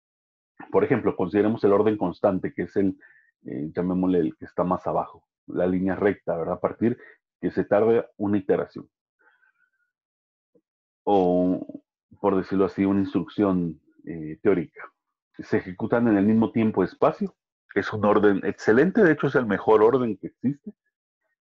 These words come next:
Y aquí podemos enmarcar el cálculo de una operación simple, por ejemplo, una suma, una resta, una multiplicación, una división. Puede entrar, por ejemplo, el acceso al índice de un arreglo.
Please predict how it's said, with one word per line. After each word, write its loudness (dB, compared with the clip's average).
Y 0
aquí 0
podemos 2
enmarcar 0
el -4
cálculo -2
de 2
una -2
operación -4
simple, -2
por -6
ejemplo, -12
una -8
suma, -4
una -6
resta, -8
una -8
multiplicación, -10
una -6
división. -4
Puede 4
entrar, 2
por 2
ejemplo, 0
el 2
acceso 0
al 0
índice -6
de 0
un -2
arreglo. 0